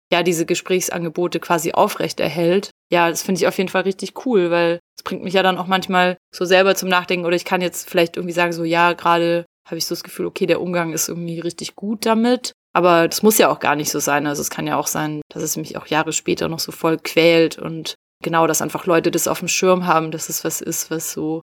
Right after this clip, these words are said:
die Betroffenen einfach auch lange begleitet, immer wieder aufbricht, halt auch, ja, angetriggert werden kann durch bestimmte Situationen, die vielleicht so ähnlich sind, dass es einfach n-, nie so ganz weg ist.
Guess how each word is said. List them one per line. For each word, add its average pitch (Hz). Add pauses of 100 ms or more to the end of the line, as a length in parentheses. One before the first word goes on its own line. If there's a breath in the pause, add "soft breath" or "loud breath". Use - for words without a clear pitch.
(180)
die 170
Betroffenen 170
einfach -
auch -
lange 170
begleitet, 170
immer 175
wieder 170
aufbricht, 175
halt 170
auch, - (1160 soft breath)
ja, 262
angetriggert 226
werden 208
kann 196 (100)
durch 190
bestimmte 185
Situationen, 190 (120)
die 185
vielleicht 180
so -
ähnlich 196
sind, 170 (320)
dass 170
es 170
einfach 165
n-, 180
nie 190
so 175
ganz 170
weg -
ist. -